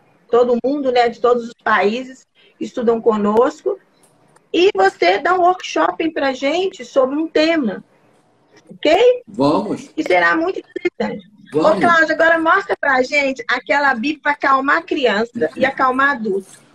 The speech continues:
Speaker 2: Bom, primeiro eu vou falar da Bíblia textual. Olha, tudo isso que eu falei, gente,
Speaker 1: Olha lá,
Speaker 2: está,
Speaker 1: gente.
Speaker 2: está nessa Bíblia aqui, Bíblia textual, né? A base da Bíblia textual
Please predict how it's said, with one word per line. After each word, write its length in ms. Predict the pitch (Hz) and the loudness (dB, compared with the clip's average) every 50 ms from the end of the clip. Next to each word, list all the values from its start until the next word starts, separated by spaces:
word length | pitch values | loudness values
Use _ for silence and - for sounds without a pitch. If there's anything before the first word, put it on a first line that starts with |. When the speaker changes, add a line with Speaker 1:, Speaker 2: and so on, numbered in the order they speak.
| - - - | -6 0 2
Speaker 2:
Bom, 200 | - 180 285 - 453 - - - 494 | 2 2 2 0 -2 -2 -2 -2 -2
primeiro 560 | 415 440 466 480 403 427 453 - 247 - 196 185 196 | 0 0 0 -2 -2 0 0 2 2 0 -2 -4 -6
eu 80 | 196 165 | -8 -6
vou 160 | 170 208 190 | -6 -6 -6
falar 260 | - 185 190 190 196 | -4 -4 -4 -2 -4
da 140 | 190 196 190 | -4 -6 -8
Bíblia 340 | 185 143 170 185 180 196 190 | -8 -8 -12 -12 -12 -12 -12
textual. 640 | - 180 160 - _ - 180 160 135 - 185 - - | -10 -12 -14 -14 _ -14 -12 -10 -10 -10 -12 -12 -12
Olha, 300 | - 135 117 - - - _ _ | -10 -10 -10 -12 -16 -20 _ _
tudo 300 | - 247 285 294 311 262 233 | -16 -14 -12 -12 -10 -10 -12
isso 240 | 214 190 - 180 - | -12 -14 -16 -18 -12
que 80 | - | -10
eu 80 | 175 - | -10 -8
falei, 440 | - 151 127 123 147 180 175 147 113 | -4 -4 -4 -2 -2 -2 -2 -2 -4
gente, 120 | - - | -4 -4
Speaker 1:
Olha 80 | 190 196 | -2 0
lá, 220 | 233 233 208 214 | 0 0 0 0
Speaker 2:
está, 280 | 226 - 240 247 220 202 | 2 4 4 4 4 4
Speaker 1:
gente. 380 | 208 320 320 - - - - - - - | 0 -2 -8 -10 -10 -12 -12 -12 -12 -20
Speaker 2:
está 320 | 143 - - - 196 196 | -20 -10 -2 0 0 0
nessa 440 | 190 185 185 202 196 190 - 190 190 | 0 0 0 -2 -2 0 -2 -4 -4
Bíblia 360 | - 175 175 175 175 175 185 | -4 -6 -8 -8 -6 -8 -10
aqui, 380 | - _ - - - 95 - _ _ _ _ | -12 _ -18 -20 -20 -20 -20 _ _ _ _
Bíblia 360 | 117 117 - 190 180 180 175 | _ -12 -10 -10 -8 -10 -10
textual, 680 | - - 165 156 - - - 147 123 - - - - _ _ - - - - 113 | -10 -10 -12 -12 -12 -12 -12 -12 -10 -10 -12 -14 -20 _ _ -20 -20 -20 -18 -14
né? 340 | 117 123 139 139 139 139 - _ _ _ _ _ _ _ - | -12 -10 -10 -12 -12 -16 -20 _ _ _ _ _ _ _ -6
A 120 | 165 175 | -6 -6
base 640 | 185 - - 196 208 233 262 285 277 226 - 185 185 | -6 -4 -2 0 0 0 -2 -4 -6 -10 -12 -16 -16
da 160 | - 165 151 | -12 -12 -14
Bíblia 280 | 147 - 160 160 156 - | -12 -12 -14 -14 -14 -14
textual 880 | - 147 135 123 - - 135 127 135 143 135 - - 120 110 104 _ | -16 -16 -20 -20 -20 -14 -12 -8 -8 -6 -6 -6 -8 -10 -10 -16 _